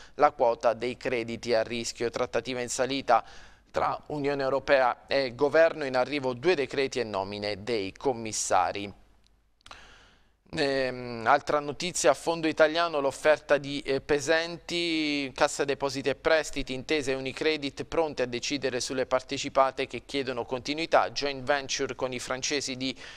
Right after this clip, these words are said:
eh, Tico sfida alla concorrente Neuberger.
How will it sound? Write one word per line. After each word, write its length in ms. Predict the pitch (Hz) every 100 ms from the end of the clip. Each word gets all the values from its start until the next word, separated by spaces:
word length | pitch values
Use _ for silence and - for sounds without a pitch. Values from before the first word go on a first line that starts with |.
| -
eh, 240 | 135 123
Tico 500 | - 123 - 135 131
sfida 640 | - - 156 147 143 135 -
alla 320 | 123 123 123
concorrente 1000 | 120 160 - 135 - 98 101 110 107 - 117
Neuberger. 1200 | 113 113 120 120 - 117 107 110 127 117 113 113